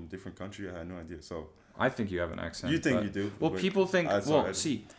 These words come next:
Speaker 2: I don't have an accent. I have kind of, like, a dialect, I would say, maybe, 'cause just the way I pronounce certain words, like, when I say, like, opinion, like, most people say opinion, but I say opinion because the Minnesota O is, like,
Speaker 1: Right, right, right.
Speaker 2: a lot longer.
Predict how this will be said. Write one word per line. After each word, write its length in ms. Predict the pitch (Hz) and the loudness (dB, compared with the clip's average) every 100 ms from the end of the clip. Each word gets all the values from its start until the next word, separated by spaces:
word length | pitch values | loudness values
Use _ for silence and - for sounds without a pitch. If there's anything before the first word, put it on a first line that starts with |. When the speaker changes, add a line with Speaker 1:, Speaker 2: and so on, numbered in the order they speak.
| - | 4
Speaker 2:
I 100 | 127 | 6
don't 120 | 180 | 8
have 100 | 202 | 6
an 60 | 127 | 6
accent. 460 | 80 113 - - - | 2 0 0 -4 -4
I 140 | - 107 | -2 0
have 140 | 139 | 0
kind 140 | - 175 | 0 -2
of, 80 | 175 | 0
like, 140 | 135 | 0
a 80 | 98 | 0
dialect, 680 | 92 85 98 117 135 135 - - _ - | 0 0 0 0 -2 -4 -14 -20 _ -2
I 60 | |
would 180 | 127 135 | 2 2
say, 320 | - 131 135 | 0 0 0
maybe, 400 | 131 135 139 143 - - | 0 0 0 -4 -10 -4
'cause 180 | 156 143 | 0 0
just 260 | - 165 - | 0 0 2
the 60 | |
way 160 | 151 143 | 2 2
I 40 | |
pronounce 420 | 139 123 110 104 | 2 0 2 0
certain 460 | - 98 101 90 85 - 92 | -2 0 0 -2 -6 -16 -6
words, 560 | 95 90 90 - - - - _ _ | -4 -4 -6 -10 -12 -16 -20 _ _
like, 200 | 107 98 - _ - | -6 -6 -10 _ -6
when 140 | 110 | -2
I 80 | 117 | 0
say, 320 | - 110 98 | 2 0 0
like, 180 | 101 104 - | -2 -4 -4
opinion, 640 | 104 - 101 76 62 - _ _ _ _ - | -6 -4 -6 -6 -10 -14 _ _ _ _ -6
like, 100 | 110 | -4
most 160 | 113 | -4
people 160 | 127 120 | -4 -2
say 220 | 113 92 | -2 -2
opinion, 600 | - - 85 - 78 101 - _ | -4 -6 -10 -10 -12 -12 -16 _
but 80 | 104 | -4
I 20 | |
say 140 | 101 87 | -2 -2
opinion 420 | 85 98 95 87 | -4 -6 -8 -8
because 240 | 92 104 107 | -6 -6 0
the 40 | |
Minnesota 520 | 104 107 - 110 - | 0 0 -2 -2 -2
O 220 | - 98 90 | -2 -2 -4
is, 120 | 90 | -2
like, 180 | 104 85 | 0 0
Speaker 1:
Right, 40 | 95 | -4
right, 80 | - | -8
right. 100 | 87 | -6
Speaker 2:
a 40 | 104 | 0
lot 260 | 92 - | 0 0
longer. 500 | 98 98 87 73 - | -2 -2 -4 -8 -10